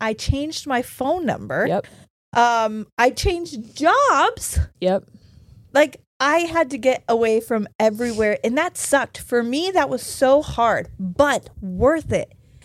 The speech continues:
Speaker 1: Yes, my entire life was upended. Yes, it was a struggle for a year.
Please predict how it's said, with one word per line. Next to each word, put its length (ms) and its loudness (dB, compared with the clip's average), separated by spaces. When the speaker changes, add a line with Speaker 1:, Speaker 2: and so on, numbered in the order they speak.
Speaker 1:
Yes, 380 0
my 140 -2
entire 360 0
life 240 0
was 140 -2
upended. 520 -2
Yes, 360 0
it 80 -4
was 160 -4
a 40 -12
struggle 380 -2
for 220 -4
a 60 0
year. 340 -6